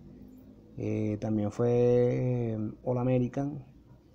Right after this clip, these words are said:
un jugador muy destacado, también muy de excelente anotador. Este,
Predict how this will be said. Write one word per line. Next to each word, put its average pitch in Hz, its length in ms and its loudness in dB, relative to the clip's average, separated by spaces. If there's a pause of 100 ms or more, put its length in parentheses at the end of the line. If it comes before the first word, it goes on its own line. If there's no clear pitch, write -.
(600)
un 107 140 -10
jugador 113 240 -2
muy 120 140 0
destacado, 120 600 -2
también 107 320 -2
muy 123 680 -2 (200)
de 131 100 -6
excelente 113 600 -4
anotador. 120 600 0 (880)
Este, 104 1080 -8